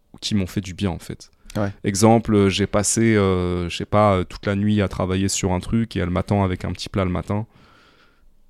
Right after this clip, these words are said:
Speaker 1: Jackpot. Tu
Speaker 2: Ouais,
Speaker 1: vois.
Speaker 2: ouais,
Speaker 1: C'est pas
Speaker 2: bien sûr.
Speaker 1: l'histoire de cuisiner, en fait.
Speaker 2: Non, c'est l'attention qui va avec.
Speaker 1: C'est l'attention et,
Speaker 2: D'avoir
Speaker 1: et
Speaker 2: fait
Speaker 1: le
Speaker 2: attention à ce que toi, t'avais eu pendant la nuit,
Speaker 1: C'est ça.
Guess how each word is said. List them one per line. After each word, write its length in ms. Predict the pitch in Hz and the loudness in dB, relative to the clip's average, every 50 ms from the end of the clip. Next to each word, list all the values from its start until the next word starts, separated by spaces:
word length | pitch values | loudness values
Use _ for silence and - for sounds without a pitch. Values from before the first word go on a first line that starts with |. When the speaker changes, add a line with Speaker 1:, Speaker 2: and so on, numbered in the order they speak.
| _ _ - _ _ _ _ _ _ _ _ _ - | _ _ -20 _ _ _ _ _ _ _ _ _ -10
Speaker 1:
Jackpot. 320 | - 101 90 - - 85 76 - - - - _ _ _ _ _ _ - - - - | -8 -8 -6 -6 -6 -6 -6 -6 -10 -16 -18 _ _ _ _ _ _ -20 -20 -20 -16
Tu 100 | - - - | -10 -4 0
Speaker 2:
Ouais, 40 | |
Speaker 1:
vois. 180 | - 104 113 120 | 2 2 2 4
Speaker 2:
ouais, 40 | 120 | 4
Speaker 1:
C'est 180 | 120 120 120 113 | 4 4 4 6
pas 100 | 101 135 | 8 8
Speaker 2:
bien 80 | 139 135 | 6 6
sûr. 0 | 123 | 4
Speaker 1:
l'histoire 220 | 110 110 139 131 123 | 2 6 6 6 6
de 100 | 120 113 | 6 2
cuisiner, 500 | - - 117 107 104 104 101 98 87 - _ _ - | 0 0 -2 0 2 2 2 2 0 -4 _ _ -10
en 80 | - 95 | -10 -10
fait. 320 | - - 85 - - - _ - - - - | -8 -8 -10 -12 -12 -16 _ -20 -16 -6 -2
Speaker 2:
Non, 220 | 113 117 120 117 | 2 2 2 2
c'est 140 | 110 - 110 | 2 2 2
l'attention 520 | 107 107 107 - 127 120 - - - 120 117 | 2 2 2 2 0 0 0 0 -2 -4 -4
qui 180 | - - - 101 | -4 -8 -8 -4
va 100 | 101 92 | -4 -4
avec. 240 | 98 98 95 - - | -4 -4 -8 -10 -6
Speaker 1:
C'est 200 | - - - 104 98 | -4 -2 0 2 4
l'attention 720 | 101 104 - - 113 110 - - 143 143 143 147 - - - | 4 4 4 2 0 0 0 0 0 2 2 2 0 0 -2
et, 160 | - 104 101 | 0 2 2
Speaker 2:
D'avoir 200 | 101 104 104 107 | 4 4 4 4
Speaker 1:
et 40 | 110 | 2
Speaker 2:
fait 60 | 101 107 | 4 6
Speaker 1:
le 60 | 117 113 | 6 6
Speaker 2:
attention 400 | 104 107 113 113 - - 120 117 | 6 4 2 0 0 0 0 0
à 60 | 110 | 0
ce 80 | - | -2
que 120 | - - 110 | -4 -6 -8
toi, 300 | 101 - - 123 120 120 | -8 -6 -2 -2 -2 0
t'avais 420 | - 117 104 101 104 104 104 101 | 0 -2 -2 0 0 -2 -2 -2
eu 280 | 101 107 110 110 107 101 - | -2 -2 -4 -4 -6 -6 -6
pendant 280 | - 104 101 98 95 | -4 -2 -2 0 0
la 120 | 95 92 90 | 0 0 0
nuit, 340 | 95 95 104 110 117 123 - | 0 -2 -2 -2 -4 -4 -6
Speaker 1:
C'est 160 | - - 107 | -6 -6 -4
ça. 240 | 92 - - 82 - | -4 -2 -4 -4 -6